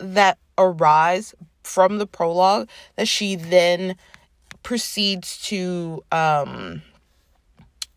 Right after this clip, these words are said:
she then proceeds to give you sort of history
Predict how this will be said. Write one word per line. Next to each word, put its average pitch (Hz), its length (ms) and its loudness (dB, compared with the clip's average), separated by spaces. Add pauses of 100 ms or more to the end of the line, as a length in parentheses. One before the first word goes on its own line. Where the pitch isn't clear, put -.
(1600)
she - 220 -4
then 302 220 2
proceeds 277 420 -2
to 254 80 -6
give 214 400 -2
you 208 380 -2
sort 202 320 -2
of 185 160 2
history 214 840 -2